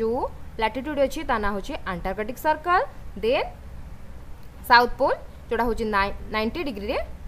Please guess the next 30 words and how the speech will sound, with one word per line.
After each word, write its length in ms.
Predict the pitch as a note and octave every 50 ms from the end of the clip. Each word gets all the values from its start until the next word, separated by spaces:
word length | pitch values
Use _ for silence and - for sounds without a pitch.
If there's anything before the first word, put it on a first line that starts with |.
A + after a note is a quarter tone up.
| - D#4
ରହିଛି 280 | E4+ F#4 - F4 F4+ F4+ F4+ - - - - - - - - -
ବା 80 | C4+ D4
ନାଇଣ୍ଟି 260 | D4+ C#4+ C#4 C4 D4 C#4+
ଡିଗ୍ରୀ 180 | D4 D4 D#4+ D#4+ -
ସାଉଥ୍ 240 | D#4 C#4 C4+ D4 - - - - C4
ଲାଟିଟ୍ୟୁଡ୍ 360 | B3+ B3 C4+ B3 C#4 D#4 C4+
ଇଜ୍ 160 | - D4 - -
କଲ୍ଡ 160 | - C#4+ D4+ D4 -
ସାଉଥ୍ 200 | D#4+ C#4+ C#4+ - -
ପୋଲ୍। 180 | D4 D4 D4+ D4 - - - - - - -
ତ 40 | - C4+ C#4 -
ସେଭେନ୍ 260 | C#4+ C4 - - D4+ D4
ଆମର 140 | D4+ D4+ D4+ D4+
ଲାଟିଟ୍ୟୁଡ୍, 340 | D4 D4 D#4 C#4 C#4+ C#4 - - - - -
ଲାଟିଟ୍ୟୁଡ୍ 400 | B3+ C#4 C#4 D4+ C#4 D4 D#4 B3+ -
ପଳେଇ 180 | D4+ D4+ D4 D4
ଆସିଲା। 240 | D4 D4 D4 D4 C#4+ D4 C#4+ - - - - - -
ତ 40 | - C#4 C4
ଆମେ 140 | A#3+ A#3 B3+ C4
ଜାଣିଲେ 280 | C4 C#4 C4+ C4+ C#4+ E4 D4+
ହରାଇଜଣ୍ଟାଲ 540 | C#4 A#3 A3 A3 A3 A3+ A#3 A#3 A#3 A3+ G#3+ G3+ G3+
ଲାଇନ୍, 320 | F#3+ F#3 F#3+ G#3 B3+ F4+ D#5+ - - - - - - - - - - - - -
ଗ୍ଲୋବ୍ରେ 340 | A#3+ C4 C#4 C4+ D4+ E4+ F4+ D4
ଯେଉଁ 120 | E4 D#4+ C#4+
ସବୁ 240 | D#4 D4 B3 C4 C#4+ D#4 E4 D4+
ହରାଇଜଣ୍ଟାଲ 520 | C4 A#3+ A#3+ A#3+ A#3 B3 B3 A#3+ B3 B3 A#3+ A#3
ଲାଇନ୍ 240 | A3 G#3 G#3+ A3 A3+ A3+
ଅଛି 160 | A3 - B3+ G#3 A3+
ବା 80 | C4 C4 C4
ପାରାଲାଲ 340 | B3 A3+ G#3 G#3 G#3+ A3 C4